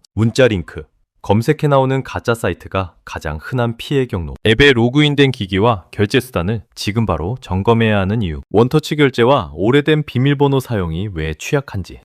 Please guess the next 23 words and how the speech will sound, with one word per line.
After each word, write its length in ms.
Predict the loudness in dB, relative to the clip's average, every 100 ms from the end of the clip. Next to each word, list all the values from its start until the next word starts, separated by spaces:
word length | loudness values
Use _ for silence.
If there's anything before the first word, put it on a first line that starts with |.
| 0
의심될 520 | 0 2 2 2 2
때 260 | 2 0 -2
반드시 480 | -6 -4 -2 -2 0
연락해야 520 | 2 0 0 -2 2
할 200 | 2 0
번호와 640 | -2 -4 -2 -4 -8 -12 -8
행동 340 | -4 -2 -2
순서. 340 | -2 -6 -6 -2
오늘 280 | 2 4 4
당장 440 | 2 -2 2 2 0
해야 280 | 0 4 4
할 180 | 4
행동. 320 | 0 -4 -8 -12 -4
쿠팡 360 | 0 2 4
앱에 220 | 4 4
들어가 400 | 4 2 2 2
로그인된 580 | 2 2 2 0 0 -2
기기와 540 | -4 -6 0 2 2 -2
등록된 600 | -4 -2 -2 0 -2 -2
결제 280 | -6 -4 -4
수단부터 540 | -2 -4 -4 -6 -8
모두 300 | -4 -4 -2
확인하고, 640 | -4 -6 -8 -8 -6 -8